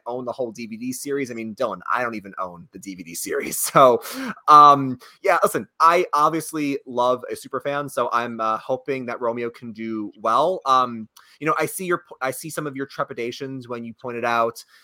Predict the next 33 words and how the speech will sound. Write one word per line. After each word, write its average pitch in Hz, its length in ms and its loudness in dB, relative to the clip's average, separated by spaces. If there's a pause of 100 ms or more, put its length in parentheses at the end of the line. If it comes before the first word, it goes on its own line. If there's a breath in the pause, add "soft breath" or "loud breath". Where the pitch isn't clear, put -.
(220 soft breath)
that 113 320 0 (100)
he 120 100 -20
has 117 120 -10
a 123 40 -6
pet - 240 -6
peeve 123 180 -8
is 107 80 -10
when 113 80 -10
people 123 200 -8
don't 117 140 -6
know 117 80 -2
how 113 100 0
to 110 80 -4
read 110 160 -4
the 104 80 -10
room, 110 260 -6
because 113 200 -6
obviously 113 640 -2 (400)
you 120 180 -6
wanna 156 240 4
be 147 140 0
able 139 140 0
to 135 120 -8
read 127 160 -4
the 117 80 -6
room, 120 260 -2
but 104 220 -4
having 123 220 -4
a 117 40 -10
pet - 240 -10
peeve 123 220 -8
is 107 120 -10
that 110 280 0